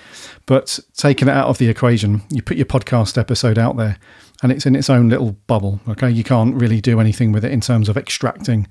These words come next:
the useful nuggets of info that you've spoken about. So, um, by having a transcript, you can, uh, use that written content, and then you can use that to market your podcast, use it on another website, you know, loads of different things that you can do with it. So, um,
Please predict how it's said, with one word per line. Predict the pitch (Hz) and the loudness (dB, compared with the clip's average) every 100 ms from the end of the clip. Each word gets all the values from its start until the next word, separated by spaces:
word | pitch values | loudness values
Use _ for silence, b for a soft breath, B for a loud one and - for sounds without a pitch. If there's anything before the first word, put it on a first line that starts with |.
| B B B | B B B
the | 117 | 0
useful | 117 104 - 110 101 b b b b - | 0 0 0 -2 -2 b b b b -6
nuggets | 156 120 113 - - | 2 4 4 0 -2
of | 117 | 2
info | 117 107 113 | 2 2 -2
that | - | -4
you've | 127 | -8
spoken | - 110 - | -4 -4 -2
about. | 107 107 110 - | -2 -4 -6 -2
So, | 127 113 - | 0 0 0
um, | 139 113 107 - B B - | 0 2 2 -2 B B -2
by | 107 | 0
having | 123 110 | 2 2
a | |
transcript, | 107 165 156 - 123 - - | 2 0 0 -2 -4 -4 -4
you | |
can, | 117 117 110 - B B B B | 0 2 2 0 B B B B
uh, | 113 110 - - | -2 -2 -4 -6
use | 123 131 135 | 2 4 4
that | 131 - | 0 -2
written | 131 135 117 | -2 0 2
content, | 135 123 - 113 | 2 2 2 0
and | - 110 | 2 2
then | 113 | 2
you | |
can | 110 110 | 2 2
use | 113 110 | 2 2
that | - - | -2 -4
to | 110 | -2
market | 107 127 - - | 2 2 0 -4
your | 139 | -2
podcast, | 127 - 120 117 - - B B B B | -2 -2 0 0 -2 -8 B B B B
use | 117 110 | 0 0
it | |
on | 131 104 | 0 0
another | 104 101 | 2 0
website, | 104 127 - 127 120 131 - | 0 0 0 0 2 0 0
you | 127 | 2
know, | 110 104 | 2 2
loads | 120 135 120 | 2 2 0
of | |
different | 110 131 | -2 0
things | 127 110 | 0 -2
that | 151 | -2
you | 123 | -2
can | 110 | 0
do | 113 | 0
with | 104 104 | 0 -2
it. | - | -4
So, | 131 117 107 B B B B B | 0 0 0 B B B B B
um, | 123 117 123 | 2 4 2